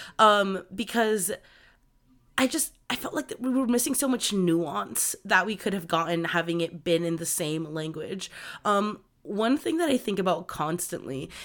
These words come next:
is how in other languages there are single words that replace entire phrases or sentences or have or evoke feelings that you require entire sentences in English to describe.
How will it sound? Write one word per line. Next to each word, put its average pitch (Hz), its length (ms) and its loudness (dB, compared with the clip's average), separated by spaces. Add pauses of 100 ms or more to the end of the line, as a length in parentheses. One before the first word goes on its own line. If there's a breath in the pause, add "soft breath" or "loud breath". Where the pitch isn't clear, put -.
(120 loud breath)
is 202 140 4
how 196 400 4
in 220 340 2
other 247 240 4
languages 214 720 2
there 196 260 2
are 175 380 4 (840 soft breath)
single 240 460 8
words 185 760 4 (380)
that 190 200 6
replace 196 640 2 (100)
entire 196 400 4
phrases 170 580 2
or 180 60 0
sentences 170 640 -2
or 180 180 4
have 185 440 4 (400 loud breath)
or 220 200 4
evoke 202 400 2
feelings 196 720 2 (120)
that 175 520 8 (440)
you 208 220 -2
require 190 560 0
entire 190 500 2
sentences 180 560 -2
in 190 160 0
English 165 640 -2
to - 140 -8
describe. 160 640 -2